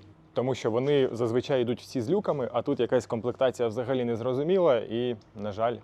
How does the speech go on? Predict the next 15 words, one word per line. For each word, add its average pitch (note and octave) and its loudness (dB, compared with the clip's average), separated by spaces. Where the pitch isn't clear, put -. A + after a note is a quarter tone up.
тільки G2+ -10
червона F#2 -8
була. F2 -8
І A2+ -10
тут B2+ 0
все C#3 -2
буде A#2 -4
завод. G2+ -8
Дивись, A2 -4
показую, D3 2
як B2+ 2
буде A2 -2
і G#2+ -2
де A2+ 0
варитися. G#2+ -6